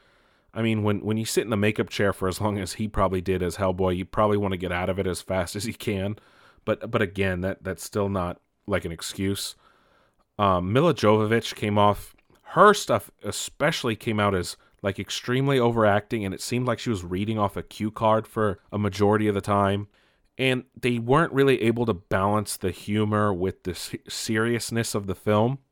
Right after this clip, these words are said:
which the, uh, Del Toro movies did very well, the Guillermo del Toro ones. Uh, David Harbour was cool as Hellboy, uh, looked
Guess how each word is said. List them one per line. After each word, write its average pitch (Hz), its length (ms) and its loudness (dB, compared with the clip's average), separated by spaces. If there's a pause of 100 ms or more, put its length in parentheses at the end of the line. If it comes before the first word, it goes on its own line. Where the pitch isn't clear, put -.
which 104 380 2
the, 98 400 0 (460)
uh, 92 160 -2
Del 98 220 0
Toro 110 460 4
movies 110 420 -2
did 104 340 2 (260)
very 101 380 4
well, 90 600 -2
the 92 100 -4
Guillermo 92 360 -2
del 90 140 -2
Toro 95 380 2
ones. 98 420 -2 (720)
Uh, 101 100 0
David 165 300 2
Harbour 160 260 6
was 131 200 -2
cool 117 420 0
as 110 100 -4
Hellboy, 107 540 2 (280)
uh, 98 140 -4
looked 127 260 -2